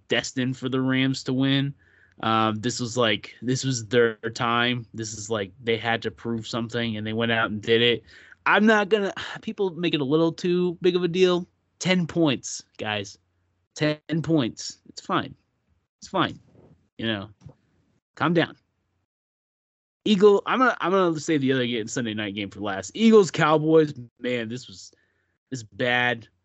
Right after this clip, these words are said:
for, uh, the Eagles. I went to bed. I think it was about, I think it was either seventeen seven or twenty-one seven in the first half. And I was like,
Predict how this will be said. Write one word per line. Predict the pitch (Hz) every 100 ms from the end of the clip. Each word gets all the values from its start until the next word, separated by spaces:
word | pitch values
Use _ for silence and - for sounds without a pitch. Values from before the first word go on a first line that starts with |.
| _ _
for, | 120 120 120 117 117
uh, | 120 120 117
the | 110
Eagles. | 113 127 123 123 120 - - -
I | 127
went | 143 135
to | 135
bed. | 113 120 123 131 143 139 -
I |
think | 131 123
it |
was | 120 110
about, | 117 110 - - - -
I | -
think | 160
it |
was | 147 139
either | 127
seventeen | 120 165 170 165 170
seven | 185 180
or | 175
twenty-one | - 185 180 175
seven | 165 180 180
in |
the | 175
first | - 180 170
half. | 190 180 175 -
And | -
I |
was | 139 131
like, | 107 92